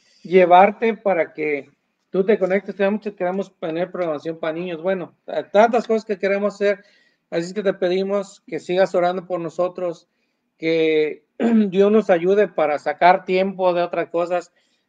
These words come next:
A veces nos vienen inconvenientes, eh, no me gusta traerlos al pro-, a este programa, pero hay cosas que nos traen y nuestra mente las, las <laughs> traemos en otro lado, a veces, muchas veces.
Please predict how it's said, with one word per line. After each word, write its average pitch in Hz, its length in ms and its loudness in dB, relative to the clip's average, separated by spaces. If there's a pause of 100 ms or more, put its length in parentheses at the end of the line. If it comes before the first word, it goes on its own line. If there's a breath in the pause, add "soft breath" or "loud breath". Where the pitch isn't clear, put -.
(120)
A 147 80 -2
veces 175 280 -2
nos 165 220 -8
vienen 170 340 -6 (220)
inconvenientes, 160 1300 -8
eh, 135 340 -10 (1080)
no 165 200 -8
me 165 100 -8
gusta 160 300 -8
traerlos 156 340 -4
al 147 140 -4
pro-, 151 200 -8
a 151 80 -2
este 147 200 -10
programa, 160 480 -8 (400 soft breath)
pero - 160 2
hay 180 80 2
cosas 196 360 2
que 170 140 -6
nos 156 260 -10
traen 185 360 0
y 185 100 -6
nuestra 160 380 -6
mente 180 360 -6
las, 151 300 -4
las 139 280 -8
<laughs> - 0 -
traemos 175 340 -6
en 170 100 -2
otro 170 240 -6
lado, 170 300 -6
a 170 40 -8
veces, 165 220 -8
muchas 175 360 -6
veces. 165 380 -10